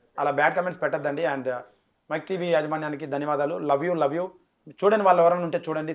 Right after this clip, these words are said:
సినిమా చాలా బాగుంది. ప్రతి సన్నివేశానికి విజిల్స్ వేస్తున్నారు. మీకు ఒక చిన్న ఎగ్జాంపుల్ నేను చూపిస్తా. అన్న, నా ఫోన్ ఇన్నా. Thank you అన్న. So, so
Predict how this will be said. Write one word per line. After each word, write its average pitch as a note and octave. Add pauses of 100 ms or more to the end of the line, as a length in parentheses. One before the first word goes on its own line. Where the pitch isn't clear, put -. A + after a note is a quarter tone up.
సినిమా D#3+
చాలా D3+ (100)
బాగుంది. D3+
ప్రతి C#3+
సన్నివేశానికి D#3+
విజిల్స్ D#3
వేస్తున్నారు. C#3 (420)
మీకు D3
ఒక D3
చిన్న F3+
ఎగ్జాంపుల్ E3+
నేను D3
చూపిస్తా. D3 (540)
అన్న, C#3+
నా B2+
ఫోన్ C3+
ఇన్నా. A2 (540)
Thank A2+
you A2+
అన్న. G2+ (3000)
So, G3+ (760)
so G3+